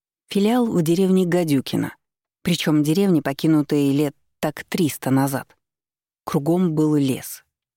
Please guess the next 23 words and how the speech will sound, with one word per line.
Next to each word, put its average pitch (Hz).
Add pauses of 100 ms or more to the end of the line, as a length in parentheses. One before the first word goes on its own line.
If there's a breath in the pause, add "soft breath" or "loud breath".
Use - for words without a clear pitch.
(140)
Дремучий 151
такой, 135
пугающий, 147
как 147
иллюстрация 160
к -
сказке -
про 143
Бабу-Ягу. 151 (580)
Подпирающие 170
небо 151
ели 147
чередовались 143
с -
чахлыми 147
корявыми 151
березами 143
и 147
незнакомыми 143
деревьями 170
с -
лиловато-серой 156
листвой. 143